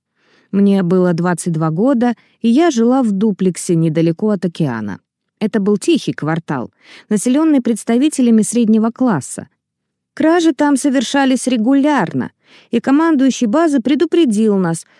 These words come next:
что, будучи богатыми американцами,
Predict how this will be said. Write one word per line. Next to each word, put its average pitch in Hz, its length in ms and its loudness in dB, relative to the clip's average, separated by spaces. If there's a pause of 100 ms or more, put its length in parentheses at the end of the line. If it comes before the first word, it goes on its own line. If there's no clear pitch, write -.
что, - 200 -4
будучи 196 640 0
богатыми 170 880 -2
американцами, 247 840 -2